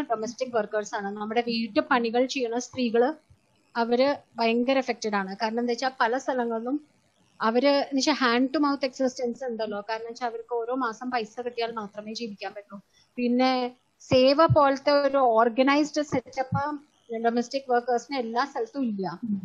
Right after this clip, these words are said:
ഇപ്പൊ ഒരുപാട് ഡൊമസ്റ്റിക് വർക്കേഴ്സിന് ഇപ്പൊ വർക്ക് ഇല്ലാണ്ടായിട്ടുണ്ട്. പിന്നെ അവർക്ക് പണിക്ക് പോകാൻ പറ്റാത്ത അവസ്ഥ. മറ്റത് നമ്മുടെ സ്കാവെഞ്ചിങ് കമ്മ്യൂണിറ്റീസ്, നമ്മുടെ സ്ത്രീകൾ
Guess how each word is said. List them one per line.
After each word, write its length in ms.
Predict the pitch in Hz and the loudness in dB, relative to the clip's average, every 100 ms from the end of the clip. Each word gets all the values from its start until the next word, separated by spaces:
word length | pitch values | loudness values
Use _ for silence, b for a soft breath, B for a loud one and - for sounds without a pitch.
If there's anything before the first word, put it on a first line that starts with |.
| 170 | -6
ഇപ്പൊ 160 | - | -4
ഒരുപാട് 540 | 226 220 233 240 247 277 | -2 0 2 4 4 2
ഡൊമസ്റ്റിക് 580 | 247 226 233 - 254 240 | 2 0 -2 -2 -2 0
വർക്കേഴ്സിന് 420 | 233 240 - 247 | 0 0 -4 -6
ഇപ്പൊ 140 | 240 240 | -4 -4
വർക്ക് 220 | 202 269 | -4 -2
ഇല്ലാണ്ടായിട്ടുണ്ട്. 640 | 240 220 214 214 226 214 226 214 214 208 | -2 -2 -2 -4 -4 -6 -6 -10 -12 -6
പിന്നെ 160 | 214 | -2
അവർക്ക് 240 | 208 220 240 | -2 -2 0
പണിക്ക് 380 | 233 226 214 208 | 0 0 -4 -2
പോകാൻ 200 | 233 247 | 0 0
പറ്റാത്ത 340 | 233 - 208 | -2 -4 -6
അവസ്ഥ. 220 | 202 202 - 220 | -6 -8 -8 -8
മറ്റത് 320 | 226 226 269 294 | -8 -6 -2 0
നമ്മുടെ 300 | 269 247 254 | 0 0 -4
സ്കാവെഞ്ചിങ് 640 | - 262 214 240 240 269 | 0 0 2 2 0 -2
കമ്മ്യൂണിറ്റീസ്, 640 | 247 208 208 202 214 - _ _ _ _ | -4 -6 -8 -12 -18 -20 _ _ _ _
നമ്മുടെ 260 | 214 220 240 | -6 -2 -2
സ്ത്രീകൾ 640 | 247 277 262 240 277 302 | -2 2 2 4 2 0